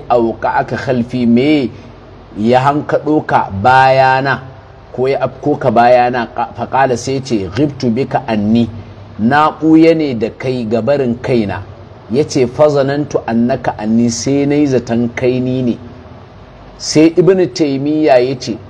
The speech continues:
"Wa fi misli hadha al maqami," a cikin irin wannan waje ne, ya ce, "Yaqa'u sukuru," maye yake afkuwa, "alladhi yus-,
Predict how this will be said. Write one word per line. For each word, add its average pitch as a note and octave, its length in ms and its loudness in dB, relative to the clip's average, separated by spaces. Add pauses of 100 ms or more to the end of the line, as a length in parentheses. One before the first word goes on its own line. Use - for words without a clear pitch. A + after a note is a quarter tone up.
(400)
"Wa B2 140 4 (100)
fi E3 240 2
misli E3+ 360 2
hadha C#3+ 420 4
al C3 160 -2
maqami," A#2+ 540 2 (480)
a A#2 80 -4
cikin E3+ 440 -4
irin E3 440 2
wannan D3+ 520 -2
waje C3 380 0
ne, A#2 100 -4 (760)
ya C#3 120 0
ce, D3 160 -4 (140)
"Yaqa'u C#3+ 500 0
sukuru," B2 600 -6 (420)
maye A#2+ 540 2
yake C#3+ 340 -2
afkuwa, A#2+ 540 0 (580)
"alladhi C3+ 580 0
yus-, C3+ 220 -6